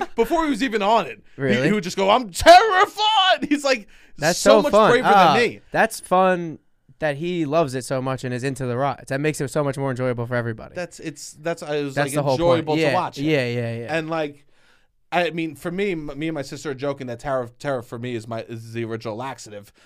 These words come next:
Speaker 1: because, as you know, I would work myself up so much I would have diarrhea for days.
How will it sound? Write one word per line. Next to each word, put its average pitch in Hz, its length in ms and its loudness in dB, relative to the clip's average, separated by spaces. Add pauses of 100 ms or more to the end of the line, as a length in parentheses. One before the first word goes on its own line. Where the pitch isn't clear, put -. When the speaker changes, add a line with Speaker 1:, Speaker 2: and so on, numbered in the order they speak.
(140)
Speaker 1:
because, 131 240 -8
as 117 140 -8
you 123 80 -8
know, 127 200 -2
I 113 140 -4
would 117 100 -4
work 113 220 -8
myself 117 300 -10
up 104 120 -10
so 117 200 -10
much 113 240 -8
I 104 80 -10
would 110 100 -8
have 104 180 -14
diarrhea 110 420 -8
for 110 100 -20
days. 101 400 -16